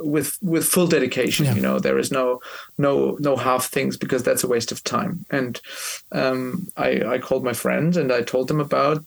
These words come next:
Speaker 1: this because, of course, I have, uh, friends of my, my old band during my, my youth. You know, we all had this band, which then someone got children and someone built a house and everything. But, uh, but you still have contact to those people,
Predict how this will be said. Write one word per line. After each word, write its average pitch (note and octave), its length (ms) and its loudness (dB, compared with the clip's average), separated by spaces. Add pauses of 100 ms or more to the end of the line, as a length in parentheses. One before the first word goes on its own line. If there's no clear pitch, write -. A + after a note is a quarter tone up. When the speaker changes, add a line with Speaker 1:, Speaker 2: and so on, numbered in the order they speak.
Speaker 1:
this F#3 340 2
because, C3 300 0
of B2 100 -2
course, C#3 300 0
I A2+ 80 2
have, A2+ 280 0 (120)
uh, A#2 240 -2
friends C3+ 400 -2
of B2 160 -2
my, B2 320 -2 (340)
my C3+ 140 2
old D#3+ 300 2
band D3+ 440 4
during D3 300 2
my, C3 400 4
my B2 140 2
youth. E3 520 2
You C#3 100 0
know, C3 200 4
we C3+ 140 2
all C3 180 4
had C3 320 0
this B2+ 160 0
band, C3+ 420 2
which B2+ 220 0
then B2 300 0 (220)
someone C#3+ 320 2
got A#2+ 220 2
children C3+ 640 2
and B2 180 -2
someone B2+ 360 2
built C3+ 240 4
a A#2+ 100 4
house C3+ 460 4
and C3+ 100 2
everything. C3 400 2
But, C3 140 2 (520)
uh, C3+ 240 4
but E3+ 180 4
you F#3 80 4
still G3+ 220 4
have F3 200 2
contact F#3+ 380 2
to D3 100 0
those C3+ 180 0
people, C#3+ 240 2